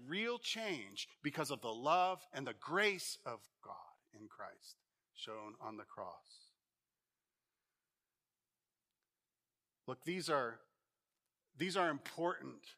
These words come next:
for us. We can't miss these themes. They run through the letter and through all of Paul's theology, including suffering in Second Corinthians. Suffering is never good. But how can you endure suffering without going crazy?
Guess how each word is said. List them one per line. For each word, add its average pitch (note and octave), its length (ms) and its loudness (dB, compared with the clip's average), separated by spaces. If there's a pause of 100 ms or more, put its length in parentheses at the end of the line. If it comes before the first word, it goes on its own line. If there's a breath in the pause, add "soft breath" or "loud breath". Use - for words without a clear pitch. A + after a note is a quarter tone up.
(160)
for A#2 220 -4
us. - 640 -10
We B2+ 80 -12
can't E3+ 320 2
miss F3 320 2
these C#3 340 -4
themes. A2 580 -10
They C#3 160 -2
run F3 440 4 (320 loud breath)
through E3 160 0
the D3 120 6
letter D#3 440 6
and C3 160 -6
through - 240 -2
all F#3+ 340 8
of D#3 220 -2
Paul's C3 420 0
theology, G#2 560 -8 (100)
including F#3+ 460 -4
suffering F3 680 0
in C#3+ 120 -6
Second E3 420 -6
Corinthians. A#2+ 520 -10
Suffering F#3+ 420 -2
is D3 160 -4
never C3+ 340 2
good. F#3 480 -2 (1700)
But D#3 120 0
how G3+ 180 6
can G#3+ 220 -2
you G#3 120 -2
endure F#3 340 0
suffering F#3 480 0
without E3+ 320 4
going F3 240 2
crazy? E3+ 680 -2